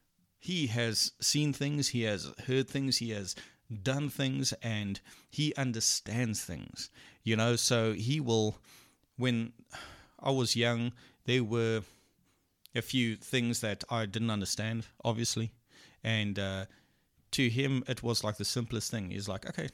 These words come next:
just do this and this," and that's how it is with our Heavenly Father. He gives wisdom because he does not want you failing. Um, some people think just because they have a scripture on something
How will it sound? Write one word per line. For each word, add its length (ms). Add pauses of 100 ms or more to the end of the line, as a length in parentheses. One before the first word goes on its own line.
(160)
just 200
do 140
this 300
and 120
this," 260
and 220 (500)
that's 240
how 120
it 140
is 540 (420)
with 280
our 120
Heavenly 400
Father. 340
He 380 (380)
gives 400 (200)
wisdom 460 (880)
because 400
he 200
does 220
not 280
want 220
you 160
failing. 460 (640)
Um, 300
some 220
people 280
think 240
just 200
because 360
they 160
have 280
a 100
scripture 720 (560)
on 200
something 500